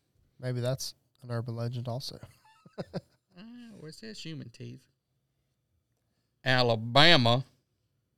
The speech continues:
Speaker 2: Driving a car while barefoot can get you thrown in the clink, or at least a hefty traffic fine. Urban legend.
Speaker 1: Is it?
Speaker 2: There's n-, yeah, there's no state law that says you can't put the pedal to the metal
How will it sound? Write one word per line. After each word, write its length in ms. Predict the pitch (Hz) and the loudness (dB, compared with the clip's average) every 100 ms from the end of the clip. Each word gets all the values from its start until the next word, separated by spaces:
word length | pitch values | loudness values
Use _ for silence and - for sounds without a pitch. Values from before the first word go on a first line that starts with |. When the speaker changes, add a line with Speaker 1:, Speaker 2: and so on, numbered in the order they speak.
| _ _ _ _ _ _ _ _ _ _ _ _ | _ _ _ _ _ _ _ _ _ _ _ _
Speaker 2:
Driving 300 | 127 139 175 | 4 4 4
a 40 | 165 | 0
car 300 | - 165 147 | 2 4 4
while 200 | 131 127 | 4 2
barefoot 580 | 123 139 143 139 123 - | 2 0 0 0 -2 -2
can 200 | 127 117 | -2 0
get 180 | 131 - | 0 0
you 120 | 123 | -2
thrown 400 | - 127 127 127 | 0 4 4 6
in 160 | 123 113 | 4 2
the 80 | |
clink, 440 | - 139 120 113 - | 2 0 2 0 -2
or 140 | 117 117 | 0 0
at 80 | |
least 320 | 117 127 120 127 | 2 0 0 0
a 80 | |
hefty 320 | 101 117 120 113 | 2 0 0 -4
traffic 460 | - 120 113 120 | -2 -4 -4 -10
fine. 420 | - 123 101 120 - _ _ _ _ _ _ _ | -10 -12 -10 -12 -14 _ _ _ _ _ _ _
Urban 640 | 131 127 127 123 123 127 110 - | -4 -2 -2 -2 -4 -6 -10 -16
legend. 760 | 117 117 110 110 143 - - _ _ _ _ _ _ 139 | -18 -10 -10 -10 -12 -16 -20 _ _ _ _ _ _ -20
Speaker 1:
Is 140 | 143 | -18
it? 80 | 156 _ _ _ _ _ _ | -20 _ _ _ _ _ _
Speaker 2:
There's 280 | 139 135 127 | 2 2 2
n-, 100 | 135 _ - | -2 _ -6
yeah, 280 | 131 120 120 | 2 4 4
there's 240 | 131 123 | 4 6
no 220 | 123 127 | 10 10
state 400 | 147 - 151 147 | 8 8 8 8
law 280 | 127 120 120 | 6 8 8
that 140 | 117 117 | 6 4
says 380 | - 131 117 131 | 4 4 4 2
you 80 | |
can't 440 | 123 - 131 127 - | -2 2 4 2 0
put 240 | 131 127 | -2 0
the 100 | 123 | -4
pedal 420 | - 123 127 123 120 | 2 4 4 2 0
to 220 | 127 123 | 0 2
the 100 | 120 | 4
metal 520 | 123 123 - - | 6 4 2 -6